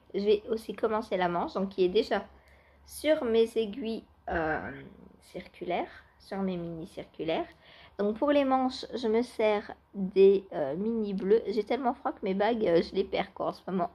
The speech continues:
<laughs> Euh, voilà, voilà. Donc je me sers du petit kit bleu donc pour, euh, tr-, euh,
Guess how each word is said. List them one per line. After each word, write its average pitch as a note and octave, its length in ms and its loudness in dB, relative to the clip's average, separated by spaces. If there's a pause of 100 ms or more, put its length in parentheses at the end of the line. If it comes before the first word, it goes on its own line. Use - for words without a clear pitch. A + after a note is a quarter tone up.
(160)
<laughs> D4 100 -4 (1120)
Euh, A#3+ 1400 2
voilà, A3 240 8
voilà. F#3+ 300 6 (220)
Donc A3 300 0
je A#3 60 -6
me A#3+ 60 0
sers A#3 300 -2
du G3 500 -2
petit C#4+ 340 -4
kit - 160 -18 (140)
bleu A#3+ 420 6
donc G3+ 340 -2
pour, A#3+ 420 -4
euh, F#3 440 0 (220)
tr-, - 100 -16 (100)
euh, E3+ 140 0